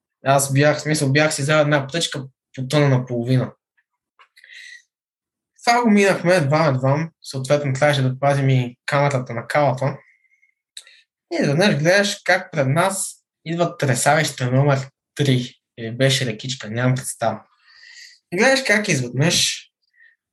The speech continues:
просто ни писна и бяхме нещо от сорта на:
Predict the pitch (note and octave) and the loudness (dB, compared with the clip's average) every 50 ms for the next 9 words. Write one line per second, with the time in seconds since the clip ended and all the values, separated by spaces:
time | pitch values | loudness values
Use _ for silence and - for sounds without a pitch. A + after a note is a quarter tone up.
0 | _ - - C#3 D3+ D#3+ D#3+ - - - F#3+ F3+ F3 E3 E3 - _ _ _ _ | _ -8 -2 0 0 0 0 -2 -4 -2 0 0 0 0 -2 -4 _ _ _ _
1 | _ _ _ _ _ _ - C3 C3 B2 A2 G#2+ - - _ - F#3+ G#3 G3+ - | _ _ _ _ _ _ -2 0 0 0 0 -2 -6 -12 _ -2 0 2 2 2
2 | E3 D3 C3+ C#3 D#3 E3+ - - - - - - _ _ _ E3+ D3 C#3+ C3+ C#3 | 2 2 2 2 2 0 -4 -8 -16 -20 -20 -20 _ _ _ -8 -6 -2 0 2
3 | D3+ D#3+ E3 D#3+ D#3 C#3+ C#3 C#3+ D3+ D3 - - - B2+ - - C#3 C3+ C3+ - | 2 2 2 0 0 0 0 0 0 -2 -4 -8 -10 -8 -6 -4 -4 -6 -6 -6
4 | - A#2+ B2 C3 C#3 C3+ | -6 -2 0 0 0 0